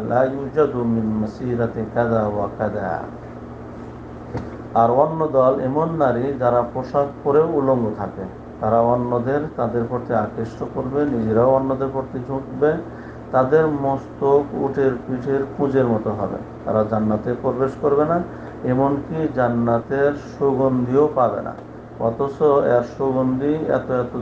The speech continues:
দূর থেকেও পাওয়া যায়। সেই মুসলিমের হাদিস।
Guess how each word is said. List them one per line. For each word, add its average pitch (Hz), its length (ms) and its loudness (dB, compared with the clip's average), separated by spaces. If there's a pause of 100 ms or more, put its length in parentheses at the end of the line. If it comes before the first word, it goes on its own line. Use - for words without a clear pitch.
দূর 123 280 -2
থেকেও 151 460 -2
পাওয়া 127 260 4
যায়। 107 240 -2 (640)
সেই 143 140 2
মুসলিমের 113 460 -2
হাদিস। - 420 -8